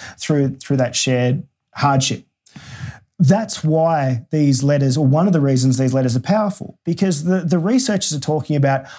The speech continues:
hope, anxiety, fear, optimism, things that people, other people do feel. And I've said it before, you know, maybe the, the, your everyday person is feeling this about a job interview or putting food on the table for their kids.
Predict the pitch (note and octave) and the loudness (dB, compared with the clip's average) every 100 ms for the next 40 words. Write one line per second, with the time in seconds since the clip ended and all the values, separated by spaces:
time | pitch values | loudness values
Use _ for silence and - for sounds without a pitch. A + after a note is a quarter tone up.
0 | - - D3+ E3+ _ _ - D3 B2+ C#3+ | -6 0 0 -2 _ _ -4 0 2 2
1 | C#3 D3 D3 D3+ D3 - - - D3 D#3 | 2 0 0 0 -2 -10 -6 0 2 2
2 | E3 - - - - D#3+ C#3 B2 E3 - | 0 -4 -6 -6 0 0 2 2 0 -2
3 | - - C#4+ C4 B3+ - B3+ B3+ B3 F#3+ | -10 -4 0 2 0 0 0 2 0 0
4 | - - B3 B3 F3+ F3 F3+ E3 F#3+ G#3 | -2 -2 0 0 0 0 2 2 2 2
5 | - F3+ F2+ G#2+ _ _ _ - F3+ F3 | 0 -2 -4 -12 _ _ _ -2 0 2
6 | - A3+ F#3+ F3 C4+ G3 C3+ D3 F3 A3+ | 0 -2 -2 -2 0 0 2 2 2 2
7 | A#3 G#3 F#3 D3+ F3+ C3 B2 - - F#3 | 2 2 0 -2 -6 -6 -12 -8 -4 -4
8 | D#3+ C#3 _ - E3 G3 F3+ E3 D#3 D3 | -4 -12 _ -4 0 2 2 0 0 -2
9 | F#3+ G#3+ C#3 C3 - D3 C#3 C3 C3+ C3+ | -2 -2 -2 -4 -4 -4 -2 -2 0 0
10 | D3 - - - D#3 F3+ D3 C3+ B2 B2 | -2 -6 -10 0 2 2 2 0 0 0
11 | A2+ A#2+ D#3 C#3 F3+ E3 C#3 C3 C#3 D3 | -2 -2 -2 0 0 0 0 0 0 -2
12 | C3 B2 A#2+ D#3 C3 - | -2 -2 0 0 0 -4